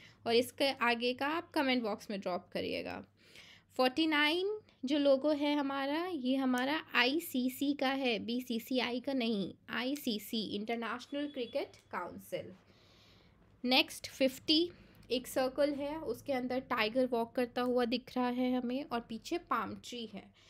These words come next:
अब आपको मुझे यहाँ पे एक क्वेश्चन, आपको मुझे कमेंट बॉक्स में ये बताना है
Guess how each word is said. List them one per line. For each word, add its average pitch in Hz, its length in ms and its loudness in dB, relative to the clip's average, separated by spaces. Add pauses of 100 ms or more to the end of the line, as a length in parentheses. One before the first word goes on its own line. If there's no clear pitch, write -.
(720)
अब 302 160 6
आपको 294 340 4
मुझे 349 200 4
यहाँ 311 240 2
पे 330 60 0
एक 339 360 0
क्वेश्चन, 269 380 0 (320)
आपको 254 240 -6
मुझे 311 200 -2
कमेंट 294 340 -2
बॉक्स 294 260 -4
में 320 80 0
ये 277 160 -2
बताना 226 380 -4
है 240 360 -4